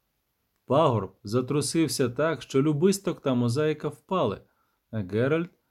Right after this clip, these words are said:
ледь втримав рівновагу. "Ми мусимо тікати", — крикнула Корал,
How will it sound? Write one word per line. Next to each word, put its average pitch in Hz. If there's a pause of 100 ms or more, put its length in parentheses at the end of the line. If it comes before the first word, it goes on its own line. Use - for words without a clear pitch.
(120)
ледь 120
втримав 127
рівновагу. 135 (880)
"Ми 147
мусимо 175
тікати", — 185 (420)
крикнула 117
Корал, 156